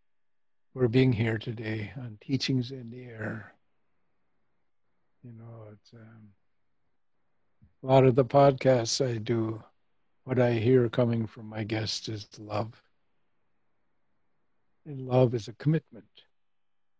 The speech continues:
I tell people, love is not a feeling. It will turn into a feeling once that commitment is consistent.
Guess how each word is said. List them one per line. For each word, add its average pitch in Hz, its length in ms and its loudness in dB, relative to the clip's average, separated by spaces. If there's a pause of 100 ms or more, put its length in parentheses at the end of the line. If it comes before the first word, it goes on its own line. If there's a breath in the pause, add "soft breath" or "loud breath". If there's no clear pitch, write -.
(240)
I 104 80 -2
tell 135 240 4
people, 131 460 -8
love 139 180 2
is 123 120 -2
not 139 200 2
a 135 40 0
feeling. 123 560 -8 (240)
It 120 80 -20
will 120 200 -12
turn 135 280 6
into 135 340 6
a 127 80 2
feeling 131 520 -8 (840)
once 131 240 2
that 127 220 4
commitment 127 800 -2 (480)
is 131 160 -14
consistent. - 1000 -2